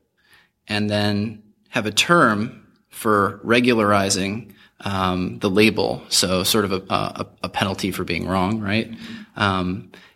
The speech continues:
Speaker 1: and then also use, um, use L two regularization as well. So two types of regularization as a penalty.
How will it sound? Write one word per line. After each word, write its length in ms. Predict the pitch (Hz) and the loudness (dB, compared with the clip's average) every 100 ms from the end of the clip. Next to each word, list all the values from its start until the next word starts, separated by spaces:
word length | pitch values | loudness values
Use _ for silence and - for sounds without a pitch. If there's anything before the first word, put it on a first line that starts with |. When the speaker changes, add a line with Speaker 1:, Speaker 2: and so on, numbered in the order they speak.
| - | -6
Speaker 1:
and 180 | 104 | 0
then 300 | 104 107 101 | 2 4 2
also 640 | - 135 135 127 113 107 107 | 2 4 4 4 4 2 -2
use, 680 | 113 107 104 101 104 - - | -2 0 0 0 0 0 -2
um, 540 | 85 78 82 - - _ | -8 -6 -8 -8 -12 _
use 300 | - 113 107 - _ _ _ - | -4 -2 -2 -4 _ _ _ 0
L 120 | 117 | 0
two 240 | 110 123 | 2 0
regularization 920 | 101 104 95 92 87 101 92 - 104 - _ - | 2 0 0 -2 -2 0 2 0 -2 -12 _ -18
as 100 | 98 | -8
well. 380 | 101 98 - - | -2 -2 -2 -2
So 340 | - 101 95 | 0 0 -4
two 220 | 95 - | -4 -2
types 340 | 110 107 101 98 | 0 0 2 0
of 260 | 90 - - | -2 -8 -4
regularization 1000 | 104 95 82 85 107 107 - 98 95 - - - - | -4 -2 -4 -2 2 4 2 0 -4 -10 -20 -12 -4
as 120 | 98 | -4
a 60 | |
penalty. 720 | 90 131 123 107 - - - | -2 -2 -2 -4 -6 -8 -14